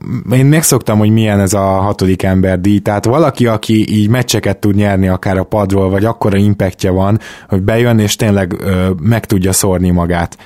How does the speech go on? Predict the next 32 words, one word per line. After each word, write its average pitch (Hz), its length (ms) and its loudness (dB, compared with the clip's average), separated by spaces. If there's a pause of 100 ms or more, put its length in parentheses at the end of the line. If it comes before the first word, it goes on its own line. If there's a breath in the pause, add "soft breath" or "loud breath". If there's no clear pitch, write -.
És 104 460 0
Barre 95 420 2
mellett 95 300 2
nem 104 180 0
tudok 90 240 -2
elmenni 85 400 0
szó 85 240 0
nélkül, 87 460 0
hogy 92 240 0
ő, 98 460 2
ő 107 180 2
viszont 117 520 0 (100)
egy 131 240 0
az 101 140 0
egyben 95 240 0
ezt 95 200 -2
csinálja 95 340 0
most 95 180 0
Dallasban, 113 640 2 (380 loud breath)
és 110 280 0 (440 loud breath)
egyébként 139 400 2
nagyon 175 200 4
igazságtalan 113 800 0
az, 110 260 0
hogy 107 280 0
most 110 300 0
itt 110 200 -4
bemondtam 113 460 2
azt, 107 160 0
hogy 107 100 2
meccseket 110 500 0
nyerni, 107 480 2